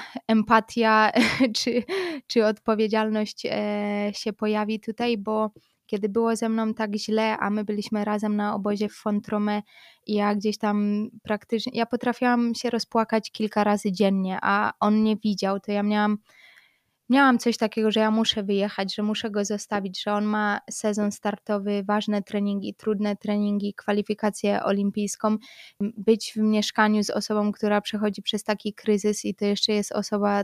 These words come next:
tobie bliska, to nie jest nic łatwego, że na odległość to będzie dla niego łatwe. Chciałam dla niego dobrze.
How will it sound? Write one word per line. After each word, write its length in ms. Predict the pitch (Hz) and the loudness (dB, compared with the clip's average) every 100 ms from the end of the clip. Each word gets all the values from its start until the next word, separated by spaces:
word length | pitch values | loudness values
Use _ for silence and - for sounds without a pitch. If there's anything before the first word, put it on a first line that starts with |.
| - _ | -4 _
tobie 260 | 208 202 190 | 0 2 0
bliska, 400 | 202 196 - 202 | 0 -2 -2 0
to 120 | 208 | 2
nie 140 | 208 | 2
jest 180 | 202 - | 0 2
nic 260 | 202 - 202 | 0 2 0
łatwego, 600 | 202 - 190 214 196 202 214 | 0 -2 -4 -2 -4 -4 -4
że 140 | 202 | 4
na 160 | 208 202 | 6 6
odległość 460 | 202 208 202 208 - | 6 4 4 2 2
to 120 | 202 | 2
będzie 280 | 202 202 202 | 4 4 4
dla 160 | 202 | 4
niego 280 | 202 196 190 | 4 4 2
łatwe. 400 | 190 185 - 202 | 2 0 -2 -8
Chciałam 300 | - 202 196 | -2 0 2
dla 140 | 202 | 2
niego 320 | 202 196 190 185 | 2 2 0 0
dobrze. 380 | 185 190 202 | 0 0 -2